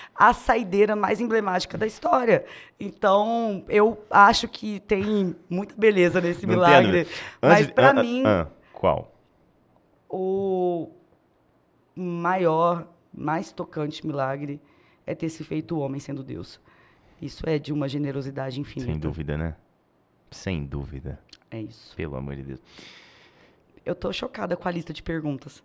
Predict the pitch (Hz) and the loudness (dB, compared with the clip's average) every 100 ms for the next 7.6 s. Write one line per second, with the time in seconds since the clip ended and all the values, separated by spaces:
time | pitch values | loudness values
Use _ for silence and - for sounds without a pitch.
0 | _ _ - 127 - 151 92 85 233 233 | _ _ -10 -10 0 0 0 -4 0 0
1 | - 233 202 220 233 220 233 220 208 214 | 0 -2 -2 -2 -2 -4 -2 0 0 -2
2 | 247 254 - 214 151 247 254 202 165 247 | -4 -6 -4 -6 -4 -6 -4 0 4 6
3 | - 208 233 254 240 202 220 214 220 220 | 8 10 10 10 8 8 8 8 6 2
4 | 208 202 220 - 107 127 123 117 214 190 | 0 -2 -4 -8 -6 2 4 6 8 6
5 | 87 82 85 - 110 101 90 - 208 160 | 6 4 2 -2 -4 -2 0 0 4 8
6 | 127 - 87 76 71 80 107 92 76 73 | 8 8 6 4 4 2 4 4 2 0
7 | 80 110 104 - 76 76 | -4 -2 -2 0 -2 -2